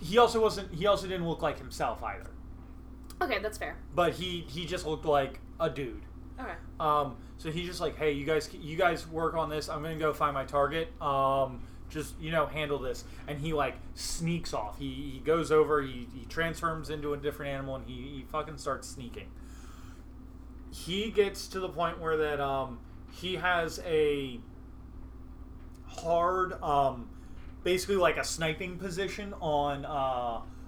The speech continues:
Speaker 1: on Visionary, and the group has socialed their way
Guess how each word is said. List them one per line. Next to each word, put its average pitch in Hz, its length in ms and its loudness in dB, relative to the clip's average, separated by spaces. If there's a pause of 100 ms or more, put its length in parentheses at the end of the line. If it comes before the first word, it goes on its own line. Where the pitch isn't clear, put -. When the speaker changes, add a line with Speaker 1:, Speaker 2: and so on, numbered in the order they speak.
(120)
Speaker 1:
on 156 220 2
Visionary, 165 720 0 (400)
and 165 260 0
the 165 120 2
group 233 360 0
has 180 240 2
socialed 208 760 2
their 202 240 6
way 170 420 2